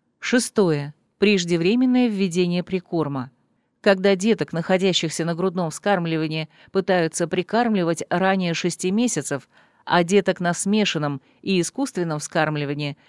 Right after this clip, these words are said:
ранее четырёх-пятимесячного возраста, желудочно-кишечный тракт оказывается не готовым к перевариванию новой пищи. Седьмое. Лечение антибиотиками.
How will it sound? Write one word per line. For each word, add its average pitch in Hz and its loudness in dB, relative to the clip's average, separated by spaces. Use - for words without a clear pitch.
ранее 226 2
четырёх-пятимесячного 190 -2
возраста, 156 -4
желудочно-кишечный 185 0
тракт 226 -2
оказывается 233 0
не 226 2
готовым 208 0
к - -12
перевариванию 202 0
новой 165 -2
пищи. 135 -6
Седьмое. 214 0
Лечение 240 2
антибиотиками. 165 -2